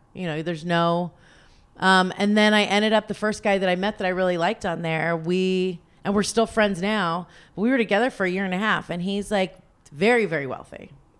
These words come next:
Um, one of, like, the, in the top, like, one percent of Manhattan. Like, he's super fucking rich, and he's hot, and he's cool, and he used to come to shows.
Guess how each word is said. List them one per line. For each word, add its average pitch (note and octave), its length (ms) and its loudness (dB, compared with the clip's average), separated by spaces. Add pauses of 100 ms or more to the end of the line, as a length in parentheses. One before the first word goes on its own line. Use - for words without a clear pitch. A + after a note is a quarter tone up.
(160)
Um, D#3+ 340 -4 (160)
one G#3 360 4
of, G3 200 0
like, F3+ 280 0
the, F#3 120 -4 (120)
in F#3 160 -4
the F3 60 -6
top, E3 360 0
like, E3 160 -2
one D#3+ 160 -4
percent D#3 340 -4
of C3+ 140 -12
Manhattan. C#3 440 -6
Like, D3+ 200 -4
he's G3 220 -2
super - 460 -6
fucking D#3 360 -8
rich, - 320 -12 (420)
and G3+ 180 0
he's F3+ 180 -4
hot, F#3+ 440 2 (420)
and F3 120 -4
he's E3 140 -6
cool, G3 580 -2
and F#3+ 100 -4
he F3+ 40 -4
used E3+ 120 -8
to - 40 -12
come F3+ 100 -4
to D#3+ 60 -10
shows. F3 540 0